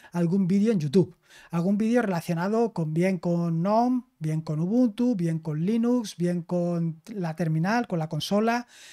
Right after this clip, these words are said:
bien con Python, con Rust, en fin, con cualquiera de las temáticas que habitualmente tocan el proyecto atareado punto es. Bueno, eh, lo que hago es publicar el vídeo en YouTube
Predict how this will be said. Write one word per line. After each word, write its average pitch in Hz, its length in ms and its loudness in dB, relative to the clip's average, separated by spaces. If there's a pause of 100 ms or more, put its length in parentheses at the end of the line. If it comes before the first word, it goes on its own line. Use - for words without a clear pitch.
(160)
bien 165 240 0
con 143 160 -6
Python, 226 480 -2
con 151 180 -6
Rust, 214 380 0
en 190 100 -6
fin, 202 300 0
con 185 140 -2
cualquiera 220 340 0
de 233 80 0
las 202 360 -2
temáticas 202 500 -2
que 190 80 -4
habitualmente 185 640 -2
tocan 202 420 -4 (320)
el 170 140 2
proyecto 175 340 0
atareado 151 380 -2
punto 139 280 -4
es. - 160 -20
Bueno, 156 220 -6 (840)
eh, 175 400 0
lo 185 240 2
que 196 80 0
hago 208 180 4
es 233 100 2
publicar 190 400 0
el 185 100 2
vídeo 233 580 2
en 175 160 0
YouTube 254 360 0